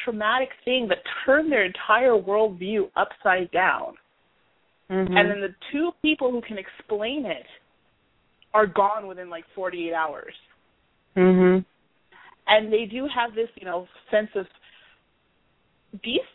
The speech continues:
Speaker 1: you know, this, this, we did good because we saved them, but they, you just leave them behind.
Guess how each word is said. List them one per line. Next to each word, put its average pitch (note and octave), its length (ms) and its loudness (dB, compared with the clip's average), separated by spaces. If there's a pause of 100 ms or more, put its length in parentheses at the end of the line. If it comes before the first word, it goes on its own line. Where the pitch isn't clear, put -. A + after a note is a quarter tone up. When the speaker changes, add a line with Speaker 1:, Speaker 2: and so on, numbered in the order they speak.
Speaker 1:
you G#3+ 120 -10
know, F#3 120 -2
this, F#3+ 140 -6 (120)
this, G#3+ 120 -2 (120)
we A#3 120 6
did A#3+ 180 2
good C4 340 4
because A3 380 -16
we G#3 100 -18 (120)
saved D4 260 -8
them, D#3+ 300 -4 (280)
but G#3 140 -6
they, G#3+ 80 0
you G3 240 -8
just A#3+ 300 -2
leave G3+ 160 -6
them F#3 160 -2
behind. F3 720 -6